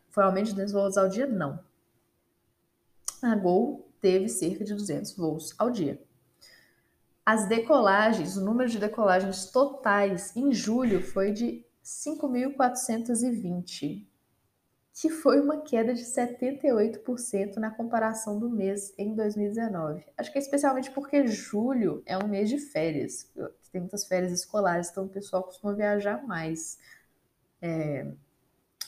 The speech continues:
viajar mais a, a, a lazer. Menos a trabalho, né? Não sei se isso,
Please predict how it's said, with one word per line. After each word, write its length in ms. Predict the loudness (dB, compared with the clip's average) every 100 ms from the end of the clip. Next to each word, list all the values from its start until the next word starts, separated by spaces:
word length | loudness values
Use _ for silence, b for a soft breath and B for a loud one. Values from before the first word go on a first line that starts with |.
| 4
viajar 300 | 6 6 2
mais 340 | 0 -2 0
a, 640 | 2 2 2 2 0 -2
a, 1200 | -6 -4 -4 -6 -10 -10 -4 -4 -2 -4 -6 -8 -6
a 40 |
lazer. 540 | 0 0 0 0 -2 -4 -16 _ _ _ _ _ _ _ _ _ _
Menos 340 | -2 0 2 0
a 60 |
trabalho, 560 | 0 0 2 2 0 -2
né? 140 | -6
Não 80 | -4
sei 180 | -4 -6
se 120 | -8
isso, 600 | -10 -8 -10 -8 -10 -12